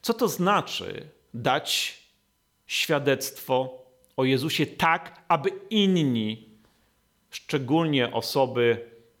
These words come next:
mające dylemat lub niewierzące, chciały pójść za Nim? I dlaczego świadectwo Jana było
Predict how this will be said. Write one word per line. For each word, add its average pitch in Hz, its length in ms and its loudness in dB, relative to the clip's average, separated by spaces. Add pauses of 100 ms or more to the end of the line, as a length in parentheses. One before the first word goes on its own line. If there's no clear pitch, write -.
mające 120 800 0 (160)
dylemat 127 680 0
lub 107 220 -12
niewierzące, 120 880 -4 (1000)
chciały 143 540 2 (760)
pójść 165 280 2
za 92 280 -8
Nim? - 280 -18 (520)
I 175 100 2
dlaczego 156 840 2 (760)
świadectwo 156 680 -2
Jana 110 580 0 (1040)
było 113 720 0